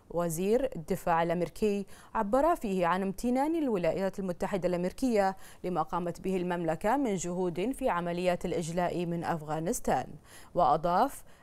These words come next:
أن جلالة الملك المفدى أصدر توجيهاته السامية بتقديم مساعدات إنسانية إغاثية عاجلة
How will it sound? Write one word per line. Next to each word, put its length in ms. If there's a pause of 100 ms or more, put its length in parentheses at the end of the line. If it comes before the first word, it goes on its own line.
(100)
أن 280
جلالة 500
الملك 360
المفدى 600 (340)
أصدر 380
توجيهاته 680
السامية 580
بتقديم 640
مساعدات 640
إنسانية 640
إغاثية 640
عاجلة 640